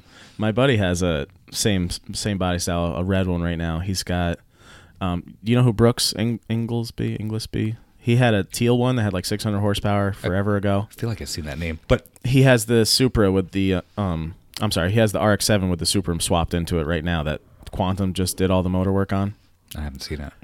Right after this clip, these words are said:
Speaker 1: It's sick. Either way, he's,
Speaker 2: That
Speaker 1: uh,
Speaker 2: sounds sick.
Speaker 1: he built my buddy's motor. He's got, like, a five hundred fifty horsepower turbo G S R setup in a little bubble hatch right now.
Speaker 2: Nice.
Speaker 1: And I think he ran eleven seven, I think, last time I saw him at the Valley with it.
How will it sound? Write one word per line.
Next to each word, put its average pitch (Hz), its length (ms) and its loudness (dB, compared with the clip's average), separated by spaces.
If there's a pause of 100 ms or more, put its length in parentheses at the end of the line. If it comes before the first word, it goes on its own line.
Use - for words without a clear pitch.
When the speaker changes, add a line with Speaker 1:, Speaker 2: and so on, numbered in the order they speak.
(180)
Speaker 1:
It's - 160 -8
sick. - 300 -8 (220)
Either 110 200 4
way, 82 260 0
he's, 131 280 4
Speaker 2:
That 107 120 2
Speaker 1:
uh, - 20 2
Speaker 2:
sounds 87 320 -4
sick. 85 120 -6 (200)
Speaker 1:
he 131 120 2
built 113 460 4
my 107 120 0
buddy's 101 320 2
motor. 92 260 0
He's 98 160 0
got, 98 120 0
like, 90 140 -2
a - 40 -12
five 101 200 2
hundred 98 220 -2
fifty 95 220 -4
horsepower 90 500 -2
turbo 90 540 0 (220)
G 98 160 -2
S 92 140 0
R 87 140 0
setup 82 400 -2 (180)
in 90 160 -4
a 82 100 -2
little 82 220 -2
bubble 85 240 -2
hatch 87 260 -4
right 82 160 -4
now. 80 300 -6
Speaker 2:
Nice. 76 300 -4
Speaker 1:
And 85 100 -2
I 87 60 -2
think 113 180 -4
he 107 120 -2
ran 95 460 0 (340)
eleven 95 560 -4
seven, 104 540 -8
I 107 60 -4
think, 110 280 -6
last 101 220 -4
time 98 180 -4
I 98 40 -2
saw 104 180 -2
him 101 80 -4
at 101 80 -6
the 98 80 -6
Valley 101 340 -2
with 107 140 -2
it. - 180 -4